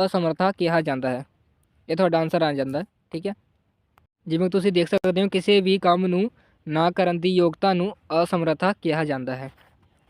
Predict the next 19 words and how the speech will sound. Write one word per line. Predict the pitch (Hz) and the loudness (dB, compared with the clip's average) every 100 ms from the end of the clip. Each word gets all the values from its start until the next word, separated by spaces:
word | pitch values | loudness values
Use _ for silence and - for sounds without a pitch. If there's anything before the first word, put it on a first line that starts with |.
| _ _ - - _ _ _ _ _ _ _ _ _ - | _ _ -20 -20 _ _ _ _ _ _ _ _ _ -8
ਪਲੀਜ਼ | 160 175 | -4 -4
ਤੁਸੀਂ | - 160 160 | -6 -6 -2
ਵੀਡੀਓ | 156 160 | 0 0
ਵਿੱਚ | 165 156 | -2 -2
ਬਣੇ | 170 147 147 151 | -4 -2 -2 -2
ਰਹੋ, | 156 165 208 _ - | 0 0 -2 _ -6
ਤੁਹਾਨੂੰ | 151 151 | -4 -2
ਸਾਰੇ | 160 147 147 160 | -2 -2 0 0
ਆਪਾਂ | - 160 | 0 -4
for, | - 147 151 _ _ _ _ _ _ | -4 -6 -8 _ _ _ _ _ _
ਸਾਰੇ | 160 156 170 | -4 0 0
ਸੋਲਵਡ | 175 160 147 151 | -2 -4 -2 -4
ਕਰਾਵਾਂਗੇ, | 151 135 127 135 139 | -4 -6 -6 -8 -10
ਠੀਕ | 156 147 | -10 -10
ਹੈ | 156 | -10
ਨਾ। | 160 156 _ _ _ _ _ _ _ _ _ - | -12 -14 _ _ _ _ _ _ _ _ _ -4
ਖਾਲੀ | 175 175 196 | 0 2 0
ਸਥਾਨ | - 185 185 | 0 0 2
ਭਰੋ, | 180 180 196 | 2 4 4